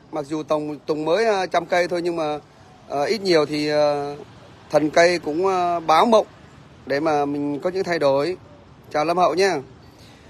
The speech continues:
Một cái kỳ đôi mắt Pleiku này thì, à, là <clears throat> một cái mặt hoa đỉnh cao nhá. Đó, một mặt hoa đỉnh cao. Và anh em rất là khao khát. Số lượng kỳ thì không nhiều trên đất nước Việt Nam.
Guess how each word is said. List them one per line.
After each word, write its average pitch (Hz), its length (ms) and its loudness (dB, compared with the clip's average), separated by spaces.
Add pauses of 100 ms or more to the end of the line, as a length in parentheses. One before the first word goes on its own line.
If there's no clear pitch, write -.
(240)
Một 175 120 0
cái 214 120 0
kỳ 202 140 4
đôi 208 160 6
mắt 233 160 4
Pleiku 190 460 4
này 175 220 4
thì, 170 200 0
à, 160 260 4
là 156 340 -2 (100)
<clears throat> 208 240 4
một 160 140 0
cái 175 120 -6
mặt 175 140 0
hoa 175 160 2
đỉnh 151 220 -6
cao 180 280 2
nhá. 190 140 0 (720)
Đó, 170 420 -2
một 160 180 -4
mặt 151 140 -2
hoa 165 160 0
đỉnh 143 160 -8
cao. 165 320 -2 (1900)
Và 160 220 2
anh 170 180 4
em 175 140 4
rất 220 100 2
là 214 100 6
khao 170 200 2
khát. 214 300 0 (920)
Số 196 140 0
lượng 196 200 0
kỳ 175 200 4
thì 151 80 -6
không 175 260 -2
nhiều 147 400 2
trên 165 120 -2
đất 185 100 -2
nước 202 120 -2
Việt 143 120 -2
Nam. 165 240 2